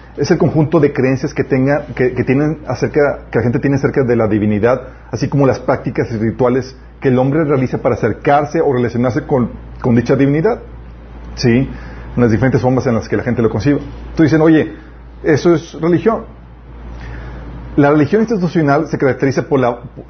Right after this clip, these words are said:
así se for-, se caracteriza por la formalización de dichas prácticas por medio de un liderazgo humano reconocido. Tenemos, por ejemplo, el Papa, con la religión católica, un liderazgo reconocido. Tenemos religión, eh, protestante o el, las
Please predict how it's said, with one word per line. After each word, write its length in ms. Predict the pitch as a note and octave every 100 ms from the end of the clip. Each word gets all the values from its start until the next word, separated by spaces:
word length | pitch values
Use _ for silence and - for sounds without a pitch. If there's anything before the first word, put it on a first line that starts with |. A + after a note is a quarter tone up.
| G2 -
así 240 | - C#3+
se 100 | -
for-, 240 | D#3 D3+
se 140 | C#3+ -
caracteriza 580 | B2 B2 - B2+ B2 -
por 140 | C3+
la 80 | A#2+
formalización 800 | B2+ B2+ B2+ B2+ A#2+ A#2 C3 C#3
de 80 |
dichas 340 | C#3+ D3 D3 C#3+
prácticas 580 | - C#3 A#2 C3 C3+ -
por 140 | A#2+
medio 200 | A#2 C3
de 120 | A#2+
un 200 | A#2+ B2
liderazgo 440 | C3 A#2+ A#2 A2 A#2+
humano 260 | A#2 B2
reconocido. 540 | A2+ A2 A2+ G#2+ C3 A#2 - - - - - - - - - -
Tenemos, 240 | G#2+ G#2+
por 100 | -
ejemplo, 180 | F2 F#2
el 40 | -
Papa, 360 | C3+ - D#3
con 120 | -
la 80 | A2
religión 160 | F2+ A#2
católica, 500 | A2 - B2 B2 C3
un 380 | A#2+ - A2+ G#2+
liderazgo 300 | G#2 A2 G#2+
reconocido. 580 | A2 G2+ - C3 C#3+ C#3 -
Tenemos 380 | A2+ G#2 A2 - - - -
religión, 680 | - A2+ - A#2+ A2 G#2+ G2+ - - - -
eh, 380 | G#2+ G2 F#2 F#2
protestante 560 | G2 - - B2+ A#2+
o 180 | C3 A2+
el, 300 | G2+ G#2 -
las 300 | G2+ F#2+ F#2